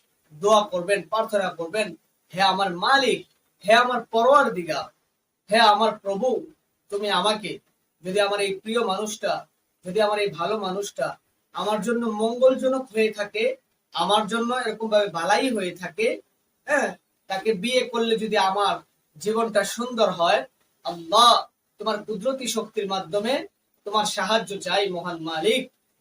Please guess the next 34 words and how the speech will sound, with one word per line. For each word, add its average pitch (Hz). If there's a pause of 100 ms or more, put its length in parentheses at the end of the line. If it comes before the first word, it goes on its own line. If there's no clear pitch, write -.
হে 185
আমার 180
মাওলা, 208 (400)
তুমি 202
তাকে 196 (120)
আমার 190
দিকে 196
আকৃষ্ট 175
করে 170
দাও, 196 (440)
আমার 170
ভালোবাসায় 214
তাকে 196
পাগল 202
পাড়া 262
করে 226
দাও, 175 (480)
আমরা 214
দুজন 208
যেন 202 (560)
দুজনকে 220
ভালোবাসতে 190
পারি, 170 (540)
একসাথে 240
থাকতে 208
পারি, 190 (480)
একসাথে 240
হয়ে 214
আমরা 208
দুনিয়ার 202
জিন্দেগি 185
পাড়ি 214
দিতে 262
পারি।" 202